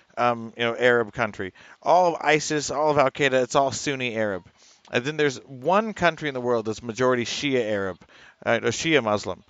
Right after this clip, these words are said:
Um, you know, the, the opposite of, of them, who, who believe a different follower inherited, uh, after Muhammad. And the one country is Iran, the one country that is separate from that other Islam, the one country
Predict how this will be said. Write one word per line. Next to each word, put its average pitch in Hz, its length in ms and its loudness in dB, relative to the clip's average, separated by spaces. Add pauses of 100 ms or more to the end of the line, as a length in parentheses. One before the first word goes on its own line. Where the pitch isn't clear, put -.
(240)
Um, 107 260 -2
you 117 100 -6
know, 110 100 -2
the, 107 160 -2
the 110 260 -4
opposite 135 560 0
of, 104 200 -6
of 101 240 -8
them, 92 240 -6
who, 117 120 -8
who 127 200 -6
believe 127 260 -2
a 117 60 -6
different 147 440 -4
follower 113 520 -2
inherited, 113 640 0 (340)
uh, - 40 -4
after 113 440 2
Muhammad. 104 540 -6 (480)
And 127 220 -4
the 139 100 -2
one 175 300 -2
country 185 340 -2
is 110 100 -2
Iran, 113 460 -2 (280)
the 135 100 0
one 170 320 -4
country 156 380 -4
that 123 120 -2
is 113 120 -2
separate - 420 2
from 123 160 -10
that 113 140 0
other 110 280 0
Islam, 98 300 -6 (240)
the 123 80 -6
one 175 240 -2
country 147 420 -6